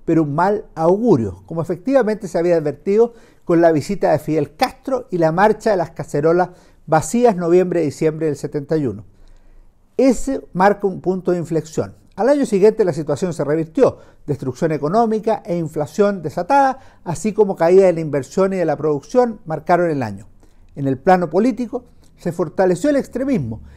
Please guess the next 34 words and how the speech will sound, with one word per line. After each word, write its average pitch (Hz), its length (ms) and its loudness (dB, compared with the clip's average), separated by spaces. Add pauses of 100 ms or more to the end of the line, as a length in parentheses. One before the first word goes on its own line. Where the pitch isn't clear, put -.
(160)
y 185 100 -6
surgió 214 380 -2
una 240 160 -2
decidida 226 560 2
oposición 233 580 0
política 277 580 0 (140)
y 233 140 -6
social. 196 440 2 (540)
En 254 160 0
consecuencia, 185 600 0
las 160 100 -4
Fuerzas 170 300 -2
Armadas 156 340 -4
fueron 160 240 -6
llamaro-, 170 440 -2 (260)
llamadas 170 320 2
a 180 40 0
arbitrar 160 480 2
el 262 140 0
conflicto - 560 -4 (380)
y 165 60 -4
los 165 120 -2
conceptos 196 520 -2
institucionales 156 840 -2
que 143 120 -6
las 131 140 -4
definían, 156 540 -2 (260)
como 151 220 -2
la 147 140 4
obediencia 165 500 4
y 123 40 -4
la 127 100 -2
no 247 160 4
deliberación, 233 680 2